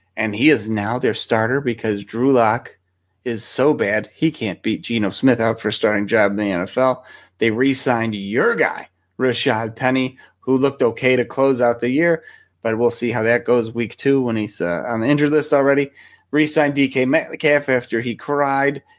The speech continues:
and, uh, re-signed Will Dissly. <laughs>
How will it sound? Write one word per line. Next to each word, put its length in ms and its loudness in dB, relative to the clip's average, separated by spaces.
and, 440 2
uh, 200 2
re-signed 520 -2
Will 380 0
Dissly. 580 -8
<laughs> 140 -18